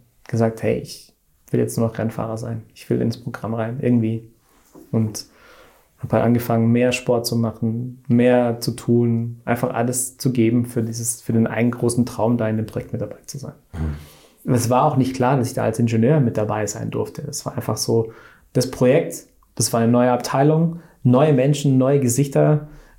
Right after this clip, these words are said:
Speaker 1: teilweise Ingenieure rübergewechselt, aber im Prinzip autark.
Speaker 2: Mhm.
Speaker 1: Und dann musstest du erstmal die Leute wieder kennenlernen.
Speaker 2: Mhm.
Speaker 1: Also diese Familiensituation oder dieses Family Life, wo du dann hattest mit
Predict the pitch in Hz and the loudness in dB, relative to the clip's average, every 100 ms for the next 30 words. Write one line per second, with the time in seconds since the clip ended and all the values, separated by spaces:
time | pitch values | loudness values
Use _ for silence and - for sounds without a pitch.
0 | - - 123 127 127 123 123 120 120 135 | -6 0 2 4 2 4 2 0 0 2
1 | 123 120 123 120 135 147 160 147 135 139 | 4 4 4 2 2 2 2 2 0 0
2 | 151 143 117 117 - - 123 120 - 139 | -2 -2 -2 -4 -6 -4 -2 -2 -2 -2
3 | 131 113 - 165 110 - _ _ - 71 | 0 -2 -2 -4 -4 -10 _ _ -8 -8
4 | 73 - 123 117 123 - - 123 123 117 | -8 -2 4 4 4 2 0 0 2 2
5 | 113 120 147 110 107 - 175 127 101 101 | 4 2 0 -2 -4 -2 0 0 0 -2
6 | 69 69 - 127 120 120 117 117 135 175 | -2 -4 -4 -2 0 2 2 2 2 2
7 | 175 175 175 156 151 160 151 170 170 123 | 0 0 0 0 2 0 2 2 4 2
8 | 113 117 120 - - 127 151 151 151 151 | 2 0 -2 -4 0 2 4 4 4 2
9 | 156 156 135 135 135 143 147 139 120 117 | 2 2 2 2 2 2 2 2 0 -2